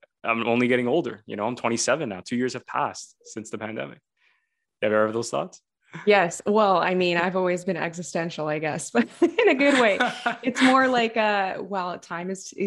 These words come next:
Speaker 2: like, time is passing. Where am I going?" type of thing, uh, which I guess we'll talk about, but it's always that, that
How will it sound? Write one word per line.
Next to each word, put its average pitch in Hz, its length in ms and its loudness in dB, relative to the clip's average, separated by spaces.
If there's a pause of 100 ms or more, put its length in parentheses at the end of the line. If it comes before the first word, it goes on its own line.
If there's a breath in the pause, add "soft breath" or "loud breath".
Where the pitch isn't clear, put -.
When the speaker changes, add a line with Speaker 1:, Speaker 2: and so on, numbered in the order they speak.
(140)
Speaker 2:
like, 180 260 0
time 190 240 0
is 180 120 -4
passing. 170 500 -4
Where 170 180 0
am 170 100 -2
I 160 100 -2
going?" 160 300 -2
type 151 220 -8
of 165 120 -8
thing, 160 340 -4 (400 loud breath)
uh, 170 260 2
which 190 200 2
I 202 80 6
guess 202 180 2
we'll 175 80 -2
talk 156 260 -4
about, 156 300 -4
but 160 160 -2
it's 165 220 -8
always 165 340 -2
that, 151 240 -6 (120)
that 160 400 -4